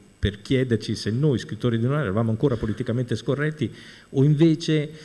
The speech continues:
eh, avevamo questo atteggiamento per cui il genere basta a se stesso, basta che scrivi un noir e già è politicamente scorretto. No, invece. E così il cinema d'impegno, sono perfettamente d'accordo, se diventa un genere che basta a se stesso,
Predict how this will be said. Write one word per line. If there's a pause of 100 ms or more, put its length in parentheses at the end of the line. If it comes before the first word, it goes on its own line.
(200)
eh,
avevamo
questo
atteggiamento
per
cui
il
genere
basta
a
se
stesso,
basta
che
scrivi
un
noir
e
già
è
politicamente
scorretto.
No,
invece. (120)
E
così
il
cinema
d'impegno, (140)
sono
perfettamente
d'accordo,
se
diventa
un
genere
che
basta
a
se
stesso,